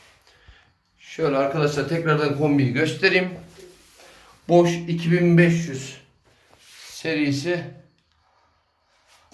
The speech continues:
Ankara'da bu tarz işlerinizde kombi, tesisat, proje gibi işlerinizde kesinlikle bizden de teklif ve fiyat almadan karar vermeyin. Telefon numaram videolarımın altında vardır.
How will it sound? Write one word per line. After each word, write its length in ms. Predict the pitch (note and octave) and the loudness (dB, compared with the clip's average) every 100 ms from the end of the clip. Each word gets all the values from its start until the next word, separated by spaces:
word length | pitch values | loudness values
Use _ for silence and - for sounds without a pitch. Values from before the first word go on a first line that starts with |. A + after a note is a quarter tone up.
| - - | -10 0
Ankara'da 580 | G3 - G3 F#3+ F#3+ | 2 2 -2 -2 -2
bu 100 | F3 | -4
tarz 240 | F#3+ F#3+ F3 | 0 0 0
işlerinizde 840 | D#3 F#3 F3+ F3+ D3+ D#3 F3+ F3+ - | -4 -6 -4 -4 -4 -2 -2 -4 -4
kombi, 420 | F3 F3 F3+ F3 | -4 -4 -4 -4
tesisat, 500 | F3 E3 F3 F3 - | -6 -4 -4 -4 -4
proje 260 | E3 E3 | -6 -2
gibi 180 | E3 D#3 | -2 -2
işlerinizde 400 | D#3 E3+ E3 F3+ | -2 -2 -2 -4
kesinlikle 520 | F3 D#3 E3+ D#3+ D#3+ D#3 | -4 -6 -4 -2 -2 -2
bizden 260 | D#3 D#3+ | -2 0
de 100 | D#3 | -2
teklif 320 | D#3 D3+ E3 | -4 -6 -6
ve 100 | D#3 | -6
fiyat 240 | D#3 D#3+ D#3 | -4 -2 -2
almadan 360 | D#3 D#3 E3+ | 0 2 0
karar 320 | D#3 D#3 D#3 D#3 | -2 0 2 2
vermeyin. 540 | D3 C3+ F#3 D#3+ - | 2 0 -2 -4 -10
Telefon 360 | F3 E3 D#3+ D#3 | -6 -4 -2 0
numaram 320 | D#3 D3+ D3+ | 2 2 0
videolarımın 480 | D3+ D#3 D#3 D3+ D3+ | 0 0 0 2 2
altında 380 | D3 D3 D3 D3+ | 0 0 -2 0
vardır. 540 | D#3+ - G#3 - - | 0 -2 -6 -10 -20